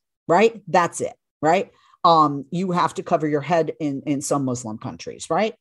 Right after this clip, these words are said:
Um, if I'm in certain places, Saudi Arabia, I gotta cover everything but the eyes. Been there, done that, and I do it because I am a guest in their house. Presidents, the United States president, or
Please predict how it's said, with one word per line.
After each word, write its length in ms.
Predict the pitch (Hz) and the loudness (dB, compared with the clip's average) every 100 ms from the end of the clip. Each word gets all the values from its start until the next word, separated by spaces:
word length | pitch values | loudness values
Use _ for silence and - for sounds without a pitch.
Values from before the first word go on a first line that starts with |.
| _ _ _ - | _ _ _ 4
Um, 340 | 160 151 143 | 6 6 2
if 180 | 156 160 | 0 2
I'm 160 | 151 151 | 2 0
in 80 | 151 | -4
certain 300 | 156 151 147 | -4 -6 -4
places, 360 | 156 143 151 | -4 -4 -4
Saudi 260 | 151 147 151 | -2 0 0
Arabia, 480 | 151 156 170 190 196 - | 2 2 2 -4 -6 -6
I 120 | 151 | 0
gotta 160 | 175 | 0
cover 260 | 175 170 170 | 4 4 4
everything 380 | 160 156 160 151 | 2 0 -4 -4
but 120 | 143 | -4
the 140 | 139 | -2
eyes. 300 | 117 90 90 - - | -2 -4 -8 -14 -4
Been 260 | 127 226 277 | 4 4 6
there, 360 | 277 277 277 - _ 147 | 4 2 0 -6 _ -6
done 300 | 131 175 202 | 2 2 2
that, 280 | 185 185 185 _ _ _ - | 0 0 -2 _ _ _ -10
and 120 | 151 | -8
I 120 | 139 | -6
do 380 | 135 123 160 202 | -8 0 4 6
it 200 | 202 - _ _ | 6 2 _ _
because 500 | 156 - 156 135 - - | -6 -2 -4 -4 -2 4
I 280 | 165 170 165 | 6 4 2
am 220 | 160 151 | -2 -2
a 140 | 131 | -4
guest 440 | 131 127 127 123 - | -4 -4 -6 -6 -8
in 220 | 117 123 | -4 -4
their 200 | 117 107 | -6 -8
house. 520 | - 98 73 - - _ _ _ _ _ _ _ _ - | -8 -8 -8 -12 -20 _ _ _ _ _ _ _ _ -6
Presidents, 800 | - 254 262 262 269 247 - - _ _ _ - | 2 4 4 0 -2 -2 -8 -14 _ _ _ -6
the 60 | |
United 320 | 143 202 247 | 0 2 0
States 300 | - - 220 | -2 0 0
president, 500 | - 190 180 185 180 - _ | 0 -6 -4 -6 -8 -12 _
or 200 | 185 - | -2 -2